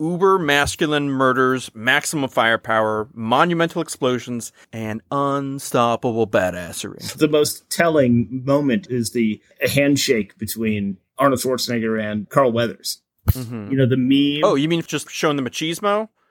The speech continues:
Speaker 2: That is the
Speaker 1: Yeah.
Speaker 2: ultimate representation of exactly what you're talking.
Speaker 1: Or, you know, I always think of the bit where there are, like, three guys that find themselves on the wrong side of Jason Ventura's Blaine,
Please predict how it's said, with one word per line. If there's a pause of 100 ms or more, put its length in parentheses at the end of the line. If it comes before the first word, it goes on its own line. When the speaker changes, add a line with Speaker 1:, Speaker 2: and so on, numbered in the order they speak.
Speaker 2:
That
is
the
Speaker 1:
Yeah.
Speaker 2:
ultimate
representation
of
exactly
what
you're
talking. (240)
Speaker 1:
Or,
you
know,
I
always
think
of
the
bit
where (300)
there
are,
like,
three
guys
that
find
themselves
on
the
wrong
side
of
Jason
Ventura's
Blaine,